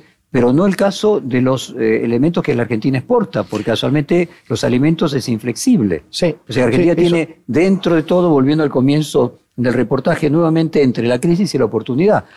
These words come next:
Speaker 1: Argentina tiene una oportunidad allí.
Speaker 2: Una oportunidad muy importante, eh, quizá como la que tuvo en su momento cuando Argentina se hizo grande, digamos, con buenas políticas y, digamos, una mirada justamente abierta al mundo de población creciente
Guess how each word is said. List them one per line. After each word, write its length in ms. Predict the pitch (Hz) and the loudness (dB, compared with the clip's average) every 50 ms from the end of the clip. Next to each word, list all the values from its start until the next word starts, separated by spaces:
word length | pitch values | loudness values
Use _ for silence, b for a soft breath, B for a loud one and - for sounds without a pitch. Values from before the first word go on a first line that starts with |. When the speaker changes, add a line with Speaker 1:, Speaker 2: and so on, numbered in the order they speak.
| B | B
Speaker 1:
Argentina 280 | B 127 120 123 139 151 | B -2 0 0 0 0
tiene 180 | 143 175 170 170 | 2 2 2 2
una 100 | 156 143 | 2 2
oportunidad 560 | 127 - 131 123 165 127 123 143 170 202 190 | 0 0 0 0 0 0 2 2 2 2 2
allí. 260 | 147 104 104 92 82 - _ _ - | 0 -2 -4 -8 -8 -10 _ _ -2
Speaker 2:
Una 180 | 165 185 196 170 | 0 2 2 2
oportunidad 320 | 135 147 139 160 165 165 | 0 0 0 2 2 2
muy 160 | 165 185 180 | 2 2 2
importante, 640 | 151 127 143 131 131 131 123 117 107 127 123 123 117 - _ - - | 2 2 0 0 0 -2 -2 -4 -4 -4 -6 -6 -6 -10 _ -8 -2
eh, 140 | 131 135 131 | -2 -2 0
quizá 260 | - 147 - 165 160 | 0 0 0 2 2
como 200 | 151 160 151 143 | 2 2 2 2
la 80 | 143 131 | 2 0
que 100 | 147 139 | 0 0
tuvo 220 | - 185 180 175 | 2 2 2 2
en 60 | 151 | 0
su 100 | 120 139 | 0 0
momento 320 | 143 139 160 180 170 180 151 | 0 2 2 2 2 0 0
cuando 180 | 147 135 131 | 0 0 0
Argentina 400 | 131 117 143 135 143 156 151 151 | 0 0 -2 0 0 2 2 2
se 140 | - - 147 | 0 0 -2
hizo 180 | 127 - 139 135 | 0 0 2 2
grande, 380 | 143 156 165 175 180 180 175 | 2 2 2 2 2 2 2
digamos, 280 | 147 139 139 139 143 - | 2 2 2 0 -2 -2
con 140 | - 135 139 | -2 0 0
buenas 220 | 151 156 165 - | 2 2 0 0
políticas 560 | - 151 156 165 156 175 170 180 185 165 147 | 0 2 2 2 2 0 0 2 0 0 2
y, 80 | 135 135 | 2 2
digamos, 320 | 131 135 135 131 139 117 | 2 2 2 0 -2 -2
una 120 | 135 139 127 | -2 -2 0
mirada 340 | 131 135 135 143 143 139 | 0 0 0 2 0 0
justamente 600 | 131 - 139 147 143 147 160 175 160 190 180 151 B B B B | 0 -2 -2 -2 0 2 2 2 2 2 0 -2 B B B B
abierta 480 | B 147 160 151 175 196 196 185 - 185 | B 0 2 2 4 2 2 0 0 0
al 80 | 175 185 | 0 2
mundo 340 | 190 196 202 202 208 190 | 2 2 2 2 2 2
de 100 | 151 156 | 2 2
población 500 | 117 - 139 135 139 143 - - 185 170 | 0 0 0 2 2 0 0 0 0 0
creciente 640 | 147 170 160 147 - 180 185 196 190 175 202 214 | 2 0 0 0 2 2 2 2 2 2 0 0